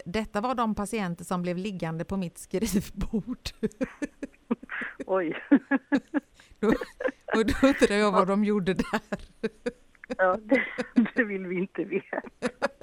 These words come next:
Speaker 1: <laughs> Nej. Eh, avföringen har samma färg som dörrarna på avdelning nitton. <laughs>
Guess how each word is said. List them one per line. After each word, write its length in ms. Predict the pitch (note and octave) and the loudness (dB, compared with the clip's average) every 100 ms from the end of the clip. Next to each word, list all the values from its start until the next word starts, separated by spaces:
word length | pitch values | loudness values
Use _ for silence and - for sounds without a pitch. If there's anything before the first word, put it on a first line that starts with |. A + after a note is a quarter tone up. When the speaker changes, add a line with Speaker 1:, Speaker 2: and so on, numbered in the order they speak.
| C#4+ _ - - - - _ - _ _ - | -10 _ -14 -12 -12 -14 _ -20 _ _ -8
Speaker 1:
<laughs> 2250 | - C4 B3 - C4+ - - - - - - - - - - - G3 A#3 A3 - - | -4 0 0 0 -2 -4 -8 -10 -8 -6 -6 -6 -4 -4 -4 -6 -4 -4 -4 -10 -10
Nej. 260 | F#3 F3 E3+ - - - _ _ _ | -6 -4 -6 -12 -20 -20 _ _ _
Eh, 480 | E3 D#3 C#3 G#2+ E2 - _ _ - - _ - | -6 -4 -4 -6 -10 -18 _ _ -16 -16 _ -2
avföringen 760 | C4 D4+ C4+ - F3 E3 E3+ G#3+ | 2 2 0 0 2 2 0 0
har 60 | |
samma 320 | A3+ C#4+ A3+ | 0 -2 -2
färg 320 | - B3 F#3 F3 | -2 -2 0 -2
som 200 | G3 F#3+ | -2 -2
dörrarna 440 | A3+ A#3 E3+ E3 | 0 0 -2 -2
på 80 | F3 | -2
avdelning 500 | F3 E3 E3 E3+ F3 | -2 -2 -4 -4 -4
nitton. 680 | G#3 - - - F#3 A3+ | -6 -6 -4 0 0 0
<laughs> 60 | - | 0